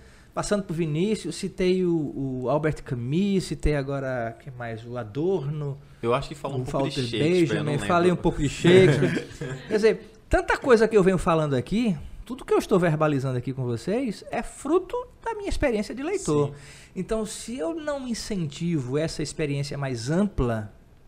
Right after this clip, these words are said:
Speaker 1: de leitura com os meus alunos, fatalmente eu vou estar apenas preparando o aluno pra passar no vestibular, mas não vou estar despertando nele aquele prazer
Speaker 2: Aquele prazer
Speaker 1: de
Speaker 2: do
Speaker 1: ler a-,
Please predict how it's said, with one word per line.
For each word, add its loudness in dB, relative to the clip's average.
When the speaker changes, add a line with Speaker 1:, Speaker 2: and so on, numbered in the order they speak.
Speaker 1:
de -4
leitura 0
com -10
os -8
meus -6
alunos, -10
fatalmente -6
eu -4
vou -4
estar -4
apenas -4
preparando 0
o 2
aluno 0
pra -4
passar -2
no -4
vestibular, -4
mas -4
não 0
vou -2
estar -6
despertando -8
nele -6
aquele -10
prazer -6
Speaker 2:
Aquele -2
prazer -8
Speaker 1:
de 0
Speaker 2:
do -2
Speaker 1:
ler 0
a-, -16